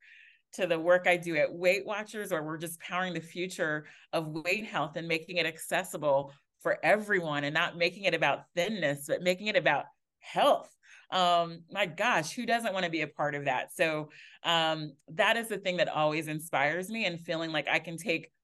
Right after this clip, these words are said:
whatever tools I have, whatever I've amassed,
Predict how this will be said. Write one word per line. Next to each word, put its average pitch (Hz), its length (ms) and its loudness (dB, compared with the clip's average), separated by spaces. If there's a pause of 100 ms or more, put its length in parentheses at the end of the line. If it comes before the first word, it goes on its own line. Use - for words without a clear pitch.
(240)
whatever 202 380 4
tools 220 540 -4
I 202 120 6
have, 202 600 0
whatever 202 540 2
I've 175 180 4
amassed, 170 640 -4